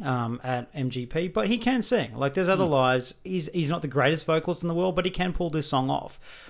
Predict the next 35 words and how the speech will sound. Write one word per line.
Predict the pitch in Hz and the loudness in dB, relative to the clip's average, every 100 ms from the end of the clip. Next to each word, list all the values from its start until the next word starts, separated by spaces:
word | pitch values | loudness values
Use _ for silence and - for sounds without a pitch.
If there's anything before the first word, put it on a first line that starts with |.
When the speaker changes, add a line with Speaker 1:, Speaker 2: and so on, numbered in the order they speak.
| - - | -14 0
Speaker 1:
Um, | 151 147 139 | 2 2 2
and | 175 185 | 2 4
there | 196 | 4
is | 208 - | 4 2
some | 170 151 | 0 0
moments | 139 135 147 147 147 | 2 2 4 2 0
there | 139 127 | -2 -2
to | |
pull | 120 - 147 139 | -2 -2 -2 -2
off | 127 | -2
something | - 135 123 123 | -2 -2 -2 -4
that | 117 - | -6 -6
could | - 139 | -6 -2
be | 139 | -2
these | 127 127 117 - - - - | -2 -4 -6 -14 -20 -20 -16
vocal | 127 165 196 220 | 6 6 8 4
moments | 160 151 151 139 139 | 6 6 6 4 4
and | 135 | 4
aren't | 196 262 | 4 2
particularly | - 226 269 196 | -2 0 2 0
difficult, | 131 156 175 190 - 135 127 | 0 -2 0 0 0 -2 0
but | 135 | -4
it's | 156 | -2
not | 165 214 | -2 0
about | 240 226 160 | 2 0 0
doing | 170 165 | 0 0
difficult. | 123 143 165 156 165 214 | -2 -6 -6 -2 -2 -2
It's | 170 143 | -4 -4
about | 139 151 151 | 0 -2 0
doing | 160 151 | -4 -2
sometimes | - 147 151 | -4 -2 -2
simple | 143 170 151 139 | 0 -2 2 0
well. | 120 120 95 - | 0 -4 -4 -8
Speaker 2:
Yeah, | 98 98 | -10 -8
exactly. | 92 - 85 - | -6 -8 -8 -2